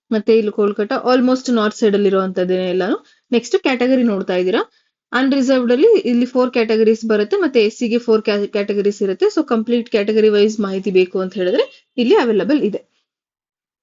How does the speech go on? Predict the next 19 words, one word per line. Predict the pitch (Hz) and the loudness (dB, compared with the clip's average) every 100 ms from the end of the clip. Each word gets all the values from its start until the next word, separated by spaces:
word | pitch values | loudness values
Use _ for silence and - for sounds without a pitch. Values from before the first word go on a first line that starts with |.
| _ _ _ _ 277 _ _ _ | _ _ _ _ -20 _ _ _
ಇಲ್ಲಿ | 269 277 359 - _ | -2 2 2 -2 _
ಯಾವ | 240 247 | -2 0
ಯಾವ | 254 254 | 0 0
ಪೋಸ್ಟ್ | 254 285 - | 0 0 0
ಗೆ | 311 254 | -2 2
ಏನೇನು | 247 254 262 262 | 2 2 0 0
ಕ್ವಾಲಿಫಿಕೇಶನ್ | 262 208 226 - 226 - 233 | -2 -2 -4 0 -2 0 0
ಬೇಕು, | 208 208 220 220 214 - _ - | 0 0 2 2 2 -4 _ -10
ಮತ್ತೆ | 220 226 | 0 4
ಏಜ್ | 247 240 | 4 0
ಲಿಮಿಟ್ | 226 220 | -6 -4
ಏನು | 220 208 220 | -4 -2 -4
ಅಥವಾ | 208 220 | -4 -4
ಪೇ | 220 233 | 0 0
ಸ್ಕೇಲ್ | 240 240 220 | 0 -2 0
ಏನು | 220 | 0
ಎಲ್ಲ | 208 208 | 0 -2
ಸಂಪೂರ್ಣವಾಗಿ | 208 196 208 202 196 | -4 -2 0 0 -2
ಕೊಟ್ಟಿದ್ದಾರೆ. | 196 185 180 175 453 - _ | -4 -2 -2 -2 -4 -10 _